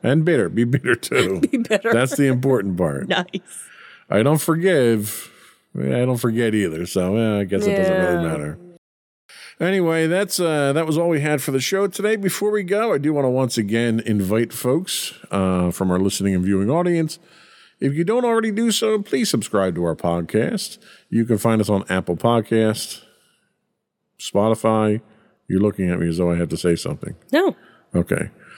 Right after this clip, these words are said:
Speaker 1: Uh, we're on Google, Stitcher. I would also ask you to take a few moments, give us a review. You know, give us a thumbs up or a star or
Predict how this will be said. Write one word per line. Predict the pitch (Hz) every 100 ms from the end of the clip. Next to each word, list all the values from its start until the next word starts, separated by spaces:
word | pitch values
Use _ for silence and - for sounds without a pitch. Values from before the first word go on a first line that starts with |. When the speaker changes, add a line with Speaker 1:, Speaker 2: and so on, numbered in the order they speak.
| - - - -
Speaker 1:
Uh, | 101 107
we're | 113
on | 110 110
Google, | 139 139 139 131
Stitcher. | - 117 - 120 117 131
I |
would | 175
also | 262 240 175
ask | 139 170 196 -
you | 123
to |
take | 117 202
a | 226
few | - 208
moments, | 196 208 123 -
give | 113 123
us | 131
a | 117
review. | 120 110 135 95 76 - -
You | 87
know, | 90
give | 104
us | 110
a | 101
thumbs | - 113 110
up | 107 113 117
or | 85 76 73 -
a | -
star | - - 110 113 110 107
or | 90 82 76